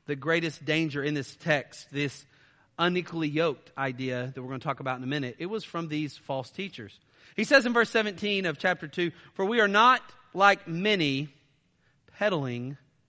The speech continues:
the word of God," right? "But as from sincerity, but as from God, in the sight of God, we speak in Christ." So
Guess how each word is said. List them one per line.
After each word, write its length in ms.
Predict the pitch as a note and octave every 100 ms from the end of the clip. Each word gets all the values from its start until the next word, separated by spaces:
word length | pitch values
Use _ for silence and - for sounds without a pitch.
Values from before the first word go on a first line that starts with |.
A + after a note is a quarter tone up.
| _
the 80 | C3+
word 180 | C#3 C3+
of 80 | B2+
God," 380 | C#3+ A#2+ G#2 G#2
right? 280 | C3 C#3+ E3+ - _ _ _ _ _ _ _ _
"But 240 | - G3 F#3 -
as 300 | F3 F3 -
from 240 | - E3
sincerity, 680 | D3 D#3+ C#3 F#3 G3 E3+ D3
but 200 | C#3 D3
as 220 | D3 C#3+
from 160 | - C#3+
God, 320 | D3 E3+ D#3
in 80 | C#3+
the 80 | C3+
sight 240 | - E3
of 80 | D#3
God, 180 | C3+ B2+
we 160 | C#3
speak 360 | C#3+ - C#3 B2+
in 100 | B2+
Christ." 340 | - B2+ A2+
So 200 | - C3